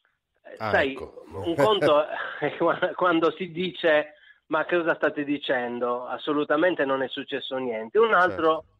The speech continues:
Speaker 1: è, "Sì, ma non avete capito il senso." Eh, questo già,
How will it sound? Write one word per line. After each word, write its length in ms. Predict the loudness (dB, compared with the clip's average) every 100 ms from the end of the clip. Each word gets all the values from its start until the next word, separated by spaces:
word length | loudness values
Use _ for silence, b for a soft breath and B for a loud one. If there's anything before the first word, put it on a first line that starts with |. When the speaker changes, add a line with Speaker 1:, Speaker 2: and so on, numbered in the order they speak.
| _ _ -4
Speaker 1:
è, 300 | 0 0 -4 _
"Sì, 120 | -2 2
ma 140 | 4
non 160 | 4 4
avete 320 | 2 0 0
capito 400 | 0 -2 -4 -4
il 140 | -6 -4
senso." 580 | -4 -4 -8 -12 -14 -14 _
Eh, 120 | -18 -12
questo 440 | -6 -6 -4 -8 -2
già, 280 | 0 0